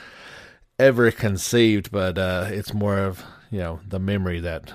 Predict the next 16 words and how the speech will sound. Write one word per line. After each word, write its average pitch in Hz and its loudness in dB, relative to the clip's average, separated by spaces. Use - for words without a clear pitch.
was 82 -10
awesome 90 -8
for, 82 -10
for 95 -8
Jeff. 82 -6
Um, 85 -10
Dalton 104 0
chipped - -2
in. 107 0
He 107 0
said, 101 -2
"Man, 107 2
when 95 -2
I 90 -4
first 117 -4
got, 107 -2